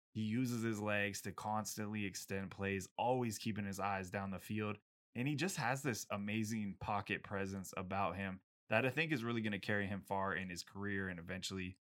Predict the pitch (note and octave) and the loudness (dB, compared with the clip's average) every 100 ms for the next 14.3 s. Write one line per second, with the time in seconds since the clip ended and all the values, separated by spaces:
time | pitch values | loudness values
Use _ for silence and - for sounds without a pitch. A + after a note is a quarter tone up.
0 | _ A2+ A2+ A2 G2 E2+ F#2 - G2+ G2 | _ 0 4 4 6 4 2 0 0 0
1 | G#2 F#2+ G2 F#2 F2 F2 F2 F2 - F2 | 0 0 2 0 0 -2 -4 -4 -2 -2
2 | F#2 F#2 F#2 G2 C#3+ C3 - G2+ G#2 G2 | -2 -4 -2 2 2 2 2 4 4 4
3 | - - F#2+ F#2+ C#2+ F#2 F#2 E2 G2+ F#2+ | -4 -2 0 0 -2 -4 -6 -6 -6 -6
4 | - F#2 F2 _ _ _ - F2 E2 D2 | -4 -4 -6 _ _ _ -6 -4 -2 -2
5 | G2 - G2 G2 A2+ A2+ G2+ G2 F#2 F2+ | -4 -4 -6 -2 0 2 2 -2 -4 -6
6 | - G#2 G#2 G2 F#2+ E2 F#2 G2 F#2+ F2+ | -4 2 2 2 0 0 0 -2 -2 -4
7 | F2+ G2 F#2 - - _ _ - A2 G#2+ | -6 -6 -6 -8 -10 _ _ 2 4 4
8 | G2 G2+ G#2 G2 G2+ G2 F2+ F2+ F#2+ G2+ | 2 0 0 0 0 -2 -2 -4 -4 0
9 | D3 D3 G#2+ G#2 G#2+ G2 G2 G2+ G#2 A#2 | 4 4 4 4 4 2 2 0 2 4
10 | G#2+ G2+ F#2+ - - _ _ A2 F2+ G2 | 6 4 0 -4 -14 _ _ -2 2 2
11 | G#2 G2+ F#2+ F#2 F#2+ F2 - F#2+ F#2+ F#2 | 4 2 2 2 2 0 -4 -8 -4 -2
12 | F#2+ G#2+ G#2 F#2+ G2 G2 - G2 F#2+ F#2+ | 0 2 2 2 0 0 -2 -4 -4 -6
13 | _ _ _ G#2 G2 D#3+ D#3 - A#2 A#2+ | _ _ _ -4 2 2 2 2 4 4
14 | A2 G2+ - | 4 0 -4